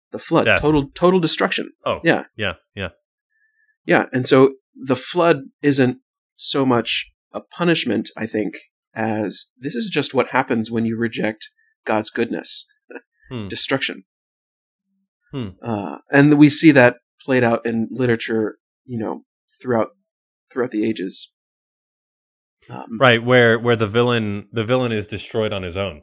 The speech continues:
Speaker 2: He
Speaker 1: Yeah,
Speaker 2: destroys
Speaker 1: yeah,
Speaker 2: himself.
Speaker 1: yeah. Evil is, is self-destructive.
Speaker 2: Mm-hmm.
Speaker 1: Because it's always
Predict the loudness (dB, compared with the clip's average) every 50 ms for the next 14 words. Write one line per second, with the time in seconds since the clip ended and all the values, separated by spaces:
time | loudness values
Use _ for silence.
0 | _ -14 -10 -10 -10 -6 0 2 2 4 4 0 -2 -4 -8 -6 -4 -2 -2 -2
1 | -4 -10 _ _ _ _ _ -6 -6 -6 -6 _ _ _ _ -2 -2 0 0 0
2 | 0 0 -2 -2 -2 -6 -8 -8 -8 -6 -4 -4 -4 -4 -6 -8 -10 -8 -8 -8
3 | -12 -14 -16 -20 -20 _ -20 _ _ _ _ _ _ _ _ -8 -8 -6 -6 -6
4 | -8 -8 -10 -14 _ _ _ _ _ _ _ _ -10 -8 -2 -2 0 0 0 -2
5 | 0 2 4 6 6 4 2 0 _